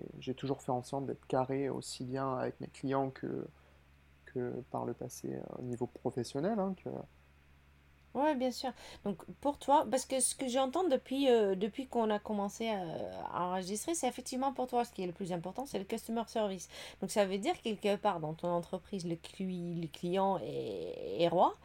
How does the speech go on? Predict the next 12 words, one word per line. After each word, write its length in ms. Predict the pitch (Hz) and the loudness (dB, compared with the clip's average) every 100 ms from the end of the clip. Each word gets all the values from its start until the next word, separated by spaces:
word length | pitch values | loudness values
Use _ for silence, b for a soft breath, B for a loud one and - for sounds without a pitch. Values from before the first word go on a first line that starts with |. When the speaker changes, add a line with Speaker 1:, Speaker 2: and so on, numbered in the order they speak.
| B B B - | B B B -14
Speaker 2:
mm, 640 | 214 - 214 208 202 208 208 | -12 -8 -4 0 0 0 2
soit 200 | 240 233 | 4 4
le 300 | 185 196 214 | 4 2 2
pro, 300 | - - 240 | 4 6 6
soit 280 | - - 190 | 4 2 4
le 120 | 170 - - | 4 -2 2
particulier, 920 | 190 - - - - 202 220 302 370 B B B | 2 2 -10 -12 -4 -2 2 2 2 B B B
ce 120 | - | -4
qui 160 | 233 | -2
fait 180 | 233 254 | 2 2
qu'aujourd'hui, 1080 | - - - 220 214 196 190 185 214 254 320 B B - | 2 -4 0 0 2 2 0 0 0 0 -2 B B -16
tu 1400 | - 214 214 214 196 185 180 180 175 175 175 180 175 175 | -6 0 2 2 2 -2 -4 -6 -6 -8 -8 -8 -8 -8